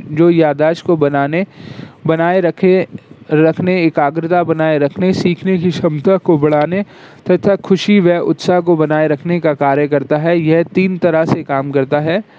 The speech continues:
एसिटिलकोलाइन का उत्पादन बढ़ाकर एसिटिलकोलाइन के लिए रिसेप्टर की संख्या बढ़ाकर मस्तिष्क के दाएं व बाएं हिस्से में तालमेल बैठता है। ग्लूटोमाइन, ग्लूटामाइन, यह भी एक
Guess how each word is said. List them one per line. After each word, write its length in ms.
एसिटिलकोलाइन 1400
का 160
उत्पादन 640
बढ़ाकर 500
एसिटिलकोलाइन 960
के 140
लिए 320
रिसेप्टर 580
की 140
संख्या 440
बढ़ाकर 480
मस्तिष्क 480
के 180
दाएं 300
व 180
बाएं 260
हिस्से 360
में 240
तालमेल 400
बैठता 360
है। 280
ग्लूटोमाइन, 960
ग्लूटामाइन, 640
यह 320
भी 160
एक 240